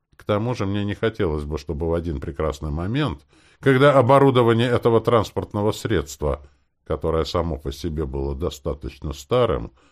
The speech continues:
и могло бы, наверное, банально выйти из строя, просто подвело меня.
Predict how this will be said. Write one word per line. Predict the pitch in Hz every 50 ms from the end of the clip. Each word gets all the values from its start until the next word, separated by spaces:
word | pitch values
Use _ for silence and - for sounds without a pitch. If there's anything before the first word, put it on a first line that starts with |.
| _ _ _ _ _
и | 87
могло | 82 82 82 80 85 92 80
бы, | 69 69 78
наверное, | 78 82 82 80 76 67 69 76 76
банально | 69 80 92 87 85 78 71 71 71
выйти | 71 80 85 73 71 - 71
из | 67 - -
строя, | - 131 151 151 104 80
просто | - - 82 - - 90
подвело | - - 92 90 98 120 135 123 107 76
меня. | 64 64 64 62 62 60 57 -